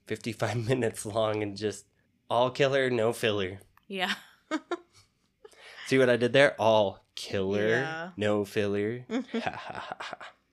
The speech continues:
Speaker 1: So it does make sense, though, that this movie could be released as color, but I think that they should have done that from the very beginning.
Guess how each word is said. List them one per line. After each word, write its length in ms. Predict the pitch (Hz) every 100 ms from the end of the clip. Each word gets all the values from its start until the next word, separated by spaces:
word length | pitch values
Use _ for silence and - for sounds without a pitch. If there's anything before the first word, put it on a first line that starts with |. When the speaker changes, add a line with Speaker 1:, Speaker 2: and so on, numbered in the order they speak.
| _ _
Speaker 1:
So 280 | - 147 147 147
it 160 | 143 143
does 200 | 160 165
make 240 | 202 175
sense, 480 | - 117 101 98 -
though, 180 | 104 98
that 140 | 95
this 200 | 98 95
movie 540 | 104 98 101 98 98 - _ _ _ _ _
could 200 | - 117
be 140 | 113 123
released 420 | 127 135 139 135
as 120 | 147
color, 300 | - 147 143
but 160 | 147 -
I 140 | - 113
think 380 | - 143 160
that 100 | 131
they 140 | 117 110
should 160 | -
have 100 | 110
done 160 | 98 104
that 160 | 101 82
from 180 | 104 98
the 60 |
very 300 | 90 98 95
beginning. 480 | 90 92 101 95 85